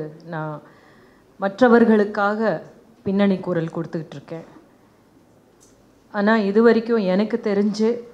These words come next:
எல்லா பிளேசஸ்க்கும் எல்லா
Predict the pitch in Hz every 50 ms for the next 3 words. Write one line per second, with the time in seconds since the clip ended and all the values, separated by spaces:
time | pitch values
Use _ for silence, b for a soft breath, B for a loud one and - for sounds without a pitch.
0 | - - _ _ _ _ _ _ _ _ _ _ _ _ _ _ _ - 185 190
1 | 196 196 214 220 233 254 262 269 269 269 254 220 185 - - - - - - _
2 | _ _ _ _ _ _ _ _ _ _ _ _ _ _ _ _ _ _ _ _
3 | _ _ - 220 214 208 202 202 208 185 - - - 185 190 190 175 190 220 247